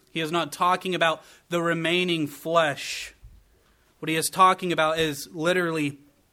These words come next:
his physical state of being alive, as you and I are here and right now, alive and breathing. As he lives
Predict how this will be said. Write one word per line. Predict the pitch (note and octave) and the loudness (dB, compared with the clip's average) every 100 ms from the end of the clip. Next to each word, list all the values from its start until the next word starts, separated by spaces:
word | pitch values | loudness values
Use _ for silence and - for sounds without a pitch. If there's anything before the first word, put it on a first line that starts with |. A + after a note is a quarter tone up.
| _ _ _ | _ _ _
his | F3 E3+ | -4 -4
physical | - G3 F#3 F#3+ F3 | -2 -2 -2 -4 -4
state | - - F3 F3 | -4 -2 -2 -2
of | F3 C#3 | -6 -8
being | - F3 E3+ C#3 A#2+ A#2 _ _ - _ | -4 0 0 -2 -6 -14 _ _ -20 _
alive, | E3 D#3 E3 F3+ E3+ C#3 B2 - - - | -2 0 2 2 0 -2 -4 -12 -20 -6
as | D#3 D3 | -4 -2
you | F3+ F3 | 0 2
and | |
I | E3 F3 | 4 4
are | D3+ | 2
here | D3 F3+ D#3 | 0 0 0
and | D3 | 2
right | D#3+ E3 | 0 0
now, | E3 D#3 C3+ B2 _ _ - | -2 -2 -2 -8 _ _ -12
alive | D3+ D3 D3+ D#3+ D#3+ D3 C#3 | -6 0 2 2 2 0 -4
and | D#3 C#3+ | -6 -4
breathing. | D3+ D3+ C#3 | -4 -4 -4
As | D3+ E3 D#3+ | 0 0 0
he | F3 | -2
lives | F3 F3+ F#3+ G3 F#3+ | 0 2 0 0 -4